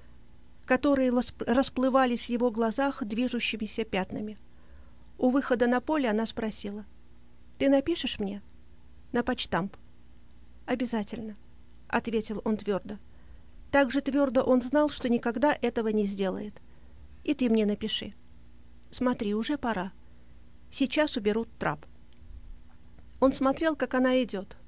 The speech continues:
одна по опустевшему полю. Так идут, ожидая пули в затылок или страстные мольбы вернуться. Ему показалось странным, что в его власти сделать так, чтобы тяжёлый лайнер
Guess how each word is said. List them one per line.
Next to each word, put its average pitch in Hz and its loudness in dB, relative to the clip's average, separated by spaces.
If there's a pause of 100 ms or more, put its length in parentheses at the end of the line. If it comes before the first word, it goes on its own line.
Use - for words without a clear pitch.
(640)
одна 247 4
по 220 2
опустевшему 233 -2
полю. 196 -4 (680)
Так 285 4
идут, 320 0
ожидая 269 4
пули 285 2
в 202 0
затылок 202 -2 (640)
или 247 4
страстные 277 4
мольбы 226 2
вернуться. 208 0 (720)
Ему 269 6
показалось 277 4
странным, 269 4
что - -2
в 220 2
его 247 4
власти 254 2
сделать 233 2
так, 311 4
чтобы 247 2
тяжёлый 254 2
лайнер 262 4